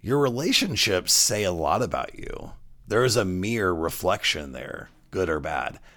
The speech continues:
How people view you, what they say about you. I mean, I know we all have people that are gonna say negative things about us because we're not perfect people, and it, it's okay. But you're not going to get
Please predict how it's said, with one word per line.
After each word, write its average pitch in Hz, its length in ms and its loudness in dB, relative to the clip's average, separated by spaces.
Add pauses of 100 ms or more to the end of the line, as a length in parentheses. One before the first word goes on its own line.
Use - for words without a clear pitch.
(600)
How - 300 -4
people 101 440 -4
view 80 280 -8
you, 117 220 -4
what 92 180 -8
they 80 160 -4
say 87 280 -2
about 104 380 -4
you. 113 240 -6 (280)
I 92 80 -2
mean, 92 160 0
I 123 140 4
know 104 380 2 (960)
we 107 240 -2
all 104 280 6
have 85 240 0
people 82 320 -4
that 82 100 0
are 80 80 0
gonna 76 160 -4
say 78 240 -2
negative 71 400 -4
things 80 300 -8
about 71 240 -6
us 71 120 -10
because - 320 -10
we're 127 100 -6
not 123 200 -6
perfect 120 320 -6
people, - 380 -8
and 80 280 -12 (140)
it, - 220 -12
it's - 220 -4
okay. 98 600 -6 (560)
But 92 380 4 (1400)
you're 98 320 0
not 135 240 -2
going 107 280 -4
to 82 140 -4
get 85 500 -4